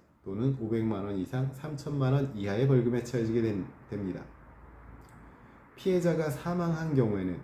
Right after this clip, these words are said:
무기징역 또는 오 년 이상의 징역에, 징역형에 처해지게 됩니다. 이처럼 피해자의 상태, 음, 운전자의 음주 여부, 사고 후 조치 여부에 따라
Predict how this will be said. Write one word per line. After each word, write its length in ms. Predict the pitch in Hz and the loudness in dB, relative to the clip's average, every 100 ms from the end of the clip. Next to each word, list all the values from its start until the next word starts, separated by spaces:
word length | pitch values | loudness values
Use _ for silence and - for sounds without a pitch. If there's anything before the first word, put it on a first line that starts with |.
| - - - - - | -14 -20 -20 -20 -4
무기징역 720 | 110 120 120 110 113 120 - | 0 4 4 4 0 -2 -4
또는 340 | 107 120 131 - 117 | 0 2 0 -2 0
오 100 | 117 | 4
년 300 | 139 139 131 | 6 6 0
이상의 440 | 98 101 95 131 139 | -6 -6 -2 -2 0
징역에, 460 | 131 120 113 131 - - | -2 0 0 0 -2 -6
징역형에 500 | 113 107 - 113 131 | -4 -2 -2 -2 -2
처해지게 580 | 139 135 123 120 117 | 2 2 4 2 2
됩니다. 380 | 110 92 85 - - - - - - - - - - - - - - 123 | 0 -2 -6 -8 -14 -20 -20 -20 -20 -20 -20 -20 -20 -20 -20 -20 -10 -6
이처럼 440 | 131 139 98 - - - - - | 0 2 2 -2 -12 -20 -20 -18
피해자의 680 | - 170 160 135 143 151 131 | -2 0 4 6 6 4 -2
상태, 500 | - 147 131 - - - - | -4 -4 -4 -6 -10 -16 -10
음, 320 | 113 123 127 - - | -2 2 2 -2 -4
운전자의 560 | 113 117 127 113 117 131 | 0 4 4 4 2 2
음주 320 | 120 131 127 | 4 6 6
여부, 260 | 101 127 135 - - _ | 4 -2 -10 -14 -20 _
사고 480 | - 139 131 131 147 | -4 0 6 6 6
후 60 | 135 | 2
조치 340 | 117 117 139 | -2 0 2
여부에 300 | 123 120 104 | 4 2 0
따라 200 | 98 | -4